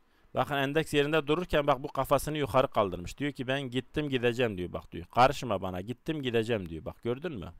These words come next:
Demek ki ikinci olarak, e,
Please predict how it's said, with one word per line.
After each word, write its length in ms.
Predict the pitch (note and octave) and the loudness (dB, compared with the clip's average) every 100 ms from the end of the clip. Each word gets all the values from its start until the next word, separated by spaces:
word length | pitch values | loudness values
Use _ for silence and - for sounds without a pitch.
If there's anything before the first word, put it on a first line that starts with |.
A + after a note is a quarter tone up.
| _ _ _ - - _ _ _ _ _ - | _ _ _ -20 -20 _ _ _ _ _ 0
Demek 320 | C#3+ F#3 G3 | 2 2 2
ki 220 | D#3+ F3+ - _ _ _ _ _ _ _ _ _ _ _ _ _ - | 2 0 -2 _ _ _ _ _ _ _ _ _ _ _ _ _ -12
ikinci 500 | G#2+ - C#3+ C#3+ F3+ | -10 -4 -4 2 4
olarak, 480 | E3+ C3+ B2+ D#3 - - - - - - - - _ | 8 8 8 6 0 -16 -18 -20 -20 -20 -20 -20 _
e, 80 | - | -12